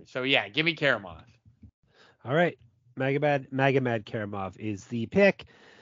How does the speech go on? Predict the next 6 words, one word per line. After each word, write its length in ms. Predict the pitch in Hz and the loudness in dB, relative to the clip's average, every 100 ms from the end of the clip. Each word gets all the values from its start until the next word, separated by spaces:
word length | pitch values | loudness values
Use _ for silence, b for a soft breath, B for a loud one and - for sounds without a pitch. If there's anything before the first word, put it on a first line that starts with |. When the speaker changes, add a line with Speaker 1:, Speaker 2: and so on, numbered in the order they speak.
| b - | b 2
Speaker 2:
We 100 | 156 | 2
are 40 | |
going 400 | 151 196 190 170 | 8 8 8 4
to 2750 | - 220 202 190 185 175 170 170 165 165 165 160 160 156 151 151 147 147 143 143 143 139 139 139 135 135 135 131 120 | 0 4 8 8 8 6 6 6 4 4 2 0 0 0 0 0 -2 -2 -2 -2 -2 -2 -2 -4 -4 -4 -4 -6 -6
lightweights. 640 | 113 123 110 101 - - - - - | -6 -4 -6 -10 -14 -20 -20 -20 -6
Raush 540 | 117 120 139 131 - | 2 4 6 4 0